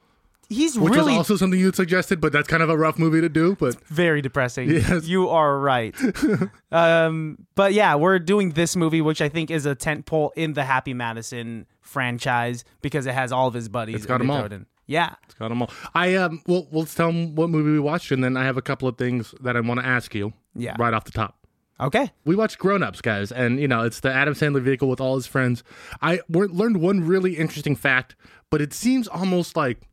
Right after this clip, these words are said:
Speaker 2: I learned two facts, and they almost seem like they can't be true because they, they butt heads with each other.
Speaker 1: Okay.
Speaker 2: Okay.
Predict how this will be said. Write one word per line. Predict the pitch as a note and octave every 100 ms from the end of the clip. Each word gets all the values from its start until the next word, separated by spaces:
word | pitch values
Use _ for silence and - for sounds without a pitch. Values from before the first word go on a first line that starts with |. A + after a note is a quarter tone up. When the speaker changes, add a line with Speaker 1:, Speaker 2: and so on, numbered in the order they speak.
| _ _ _ _ _ _ -
Speaker 2:
I | D3+
learned | F#3+ G#3+
two | G#3+ A#3
facts, | D#3+ D3 D3+ - - -
and | C#3
they | D3
almost | E3+ G#3 F#3
seem | F#3
like | E3 D3
they | D3
can't | - E3 D#3+
be | D3
true | - C3+
because | B2 C3 A2
they, | A#2 G#2+ -
they | A#2+
butt | G#2 A#2+ A#2 -
heads | F#2+ A#2+ G#2
with | G2
each | G2+ F#2
other. | F2 -
Speaker 1:
Okay. | B2+ A#2+ -
Speaker 2:
Okay. | A2